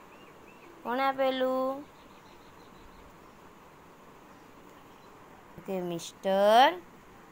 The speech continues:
ક્રેન. સોરી, મિસિસ ક્રેન. સોરી, ખા-, ખાલી જગ્યા can eat from the dish. ડિશમાં કોણે જમવાનું આપ્યું હતું?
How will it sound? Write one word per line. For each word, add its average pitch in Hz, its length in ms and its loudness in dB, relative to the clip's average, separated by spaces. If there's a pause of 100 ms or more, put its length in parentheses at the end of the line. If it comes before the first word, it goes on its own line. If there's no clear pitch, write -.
ક્રેન. 180 680 -6 (1700)
સોરી, 185 260 -2
મિસિસ 214 680 -8 (180)
ક્રેન. 170 340 -6 (3000)
સોરી, 208 500 -2 (540)
ખા-, - 280 -4 (100)
ખાલી 214 260 2
જગ્યા 254 360 -2
can 214 380 -2 (140)
eat 233 140 -6
from 196 420 -2
the 196 100 -2
dish. 196 300 -6
ડિશમાં 202 380 -8
કોણે 277 260 0
જમવાનું 233 460 -4
આપ્યું 202 340 -4
હતું? 220 440 -6